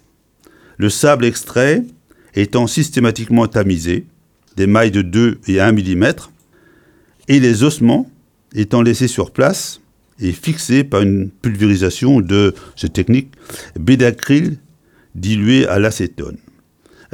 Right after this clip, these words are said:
C'est dire, euh, tout le soin qu'on apporte à, euh, cet événement, à cet élément qui a quand même trois mille cinq cents ans, c'est, c'est pas rien.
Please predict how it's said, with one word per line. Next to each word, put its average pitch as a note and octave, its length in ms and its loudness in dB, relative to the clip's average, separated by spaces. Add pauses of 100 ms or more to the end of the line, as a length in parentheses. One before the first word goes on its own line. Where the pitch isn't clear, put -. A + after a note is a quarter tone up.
C'est C#3 200 0
dire, E3 280 -2
euh, G2+ 320 0
tout - 240 -8
le A#2+ 140 -4
soin D3 340 -2
qu'on G#2+ 260 -2
apporte - 580 -6 (520)
à, A2 380 0
euh, F2 1000 -6
cet - 360 -6 (280)
événement, F#2+ 640 0
à G2+ 60 -4
cet - 280 -4
élément C3 640 0 (600)
qui A#2 220 0
a D3 120 4
quand G#2 200 -4
même B2 380 0 (680)
trois G#2 160 -2
mille G2+ 140 0
cinq E2+ 140 -4
cents C3+ 220 -4
ans, E2+ 180 -6
c'est, D#2 200 -18
c'est - 140 -12
pas A2 140 -2
rien. D#2+ 240 -2